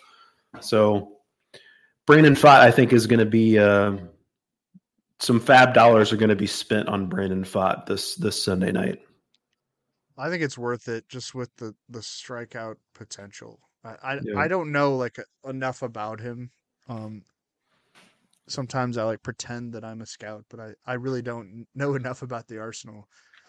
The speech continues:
Speaker 2: Uh, I, I trust what other people say, and it, it seems like that strikeout stuff is,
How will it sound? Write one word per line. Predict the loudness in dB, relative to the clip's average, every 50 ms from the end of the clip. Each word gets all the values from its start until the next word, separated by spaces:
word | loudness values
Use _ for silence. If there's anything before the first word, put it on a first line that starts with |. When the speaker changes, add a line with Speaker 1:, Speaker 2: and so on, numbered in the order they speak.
| _ _ _ _
Speaker 2:
Uh, | -12 -12 -12 -12 -14 -18 _ _ _ -18 -12
I, | -8 -8 -6 -6 -6
I | -8
trust | -8 -8 -4 -2 -2 -2 -2 -4 -16 -20 _
what | -10 -8 -4 -4
other | -2 -4 -4
people | -8 -10 -12 -10 -12 -14
say, | -14 -12 -8 -6 -6 -6 -6 -8
and | -10 -14
it, | -18 _ -18
it | -18 -14
seems | -14 -12 -10 -10 -10 -10
like | -10 -10 -10 -12 _ _ _ _ _ _
that | -16 -16 -16 -14
strikeout | -16 -16 -12 -12 -12 -12 -12 -14 -14 -14 -16 -18
stuff | -18 -16 -16 -16 -16 _ -18
is, | -20 -18 -18 -18 -20 -20